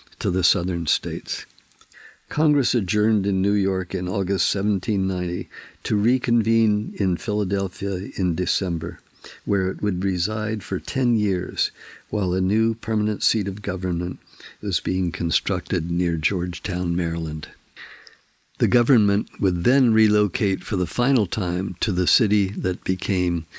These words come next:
Washington, D C, on December first, eighteen hundred. That meant that Federal Hall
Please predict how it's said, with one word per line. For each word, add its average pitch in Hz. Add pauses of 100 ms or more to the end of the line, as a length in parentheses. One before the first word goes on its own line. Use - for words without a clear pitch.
(300)
Washington, 90
D 85
C, 82 (340)
on 98
December 95
first, - (140)
eighteen 87
hundred. 85 (1200)
That 120
meant 101
that 90
Federal 110
Hall 92